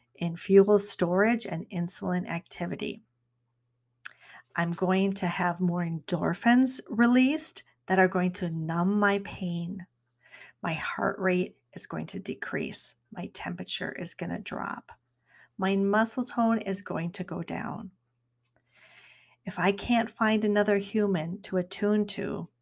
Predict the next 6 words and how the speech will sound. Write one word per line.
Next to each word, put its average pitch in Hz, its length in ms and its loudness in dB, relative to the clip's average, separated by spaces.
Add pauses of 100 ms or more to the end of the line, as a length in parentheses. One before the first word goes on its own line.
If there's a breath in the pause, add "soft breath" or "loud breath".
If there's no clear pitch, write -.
(680 loud breath)
I 180 120 6
might 170 320 0
disassociate 214 1040 -2 (600)
and 170 180 0
become 165 400 -4
numb, 185 540 2